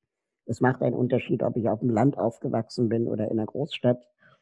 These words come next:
Es macht einen Unterschied, ob ich der einzige behinderte Mensch, äh, bin, den ich kenne,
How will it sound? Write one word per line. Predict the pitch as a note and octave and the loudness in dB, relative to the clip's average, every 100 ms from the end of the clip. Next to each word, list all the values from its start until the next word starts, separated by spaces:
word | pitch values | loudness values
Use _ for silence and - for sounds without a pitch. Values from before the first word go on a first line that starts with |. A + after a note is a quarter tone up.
| _ _ | _ _
Es | B2 - | -8 2
macht | C3 - | 0 4
einen | B2+ | 0
Unterschied, | A2 C#3 C3+ - C3 | 2 2 2 0 -2
ob | F#2 | -2
ich | A2+ | -4
der | - - | -4 4
einzige | C#3 E3+ D3 C3 | 4 4 2 0
behinderte | A#2+ A2+ B2+ B2 A#2 | 2 2 2 2 2
Mensch, | A#2 B2+ - - - _ _ _ - | 2 2 -2 -10 -16 _ _ _ 2
äh, | A#2+ | 2
bin, | G#2+ B2+ C3+ | 6 6 6
den | B2 A2 | 4 2
ich | A2+ - | 2 2
kenne, | A#2+ A#2+ C#3 C#3+ | 4 6 4 2